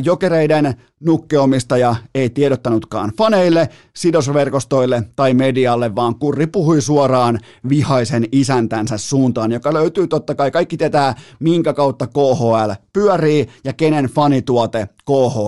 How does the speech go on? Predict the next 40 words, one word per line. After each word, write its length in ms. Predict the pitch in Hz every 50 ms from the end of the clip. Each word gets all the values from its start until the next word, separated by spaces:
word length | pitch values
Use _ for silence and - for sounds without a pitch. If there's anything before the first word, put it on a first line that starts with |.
| 98 95 101
L 20 | - - -
on. 400 | 143 143 143 139 127 110 - - _ - - - - 147 -
Ää, 340 | - 143 147 151 151 147 147
ja 140 | 151 156 151
sekään 340 | - 214 208 175 170 160 151
ei 140 | 143 135
riittänyt. 480 | 135 135 127 107 - 110 110 107 101 110 101 - - _ _ -
Jokereista 480 | 156 156 180 170 160 156 135 - 151
alettiin 380 | 143 143 113 - - 143 131 123
puhua. 400 | - 151 135 - 143 131 120 117 - - - 156 139
Ja 80 | 139
tavallaan 420 | 156 240 269 285 285 262 214 185 - - - - _ - _
se, 100 | - 226
mikä 180 | 269 - 262 214
on 80 | 175
mielenkiintoista, 640 | 180 190 190 170 151 127 - 156 135 123 - 139 135
vaikka 240 | 220 240 - 214
Kurri 300 | - 196 202 202 185 175
meni 200 | 151 147 143 139
polvilleen, 680 | 123 156 151 151 143 117 120 110 107 107 107 107 104 104
siis 160 | 139 131 -
tää 160 | 165 147 131
hyväksikäytetty 640 | 160 165 180 170 - 123 143 131 - 127 127 - 135
renki, 420 | - 139 139 135 127 - 113 - 160
hyvämielinen, 640 | 214 196 220 202 160 165 165 165 151 151 139 123
todella, 400 | - 214 220 240 202 190 175 147 - - - - - - - - - _ _ _
Jari 240 | 160 202 233 196 185
Kurillahan 420 | 190 190 190 180 151 135 143 147
on 180 | 151 156 151 131
hyvä 220 | 147 135 135 120
sydän. 280 | 113 131 123 123 113 117
Jari 200 | 147 190 196 -
Kurri, 260 | - 151 156 151 - - 143 139 - - 156 -
Ja-, 100 | 220 226 -
Ja-, 120 | 220 233
Jari 220 | 202 226 247 220
Kurri 220 | 214 202 175 151 156
on 120 | 147 131
hyvä 180 | 113 127 143 123
jätkä. 380 | 123 120 113 - - - -